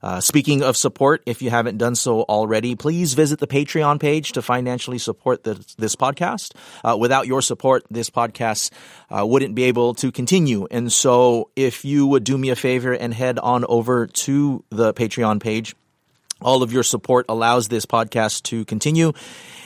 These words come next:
And for your support as a way of saying thank you, we have various levels of tiers that have different benefits attached to it, from fifty percent off future books or naming rights, uh, at, on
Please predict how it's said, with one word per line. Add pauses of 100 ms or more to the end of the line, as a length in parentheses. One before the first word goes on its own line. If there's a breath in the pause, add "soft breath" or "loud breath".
(120)
And
for
your
support
as
a
way
of
saying
thank
you,
we
have
various
levels
of (260 soft breath)
tiers
that
have
different
benefits
attached
to
it,
from (340 loud breath)
fifty
percent
off
future
books (320 loud breath)
or
naming
rights,
uh,
at, (180)
on